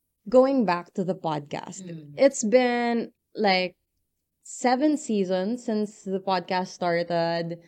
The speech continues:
Speaker 1: Nag-start tayo pandemic.
Speaker 2: Yep.
Speaker 1: Now, it's the new normal.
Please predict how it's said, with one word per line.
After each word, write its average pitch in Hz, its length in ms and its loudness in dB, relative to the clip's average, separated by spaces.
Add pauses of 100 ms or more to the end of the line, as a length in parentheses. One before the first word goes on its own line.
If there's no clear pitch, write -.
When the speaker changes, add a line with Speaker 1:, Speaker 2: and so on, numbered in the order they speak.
Speaker 1:
Nag-start 226 320 0
tayo 220 240 2
pandemic. 175 800 0
Speaker 2:
Yep. 220 80 -14
Speaker 1:
Now, 190 720 0
it's 208 160 -12
the 214 160 2
new 214 240 4
normal. 165 720 -2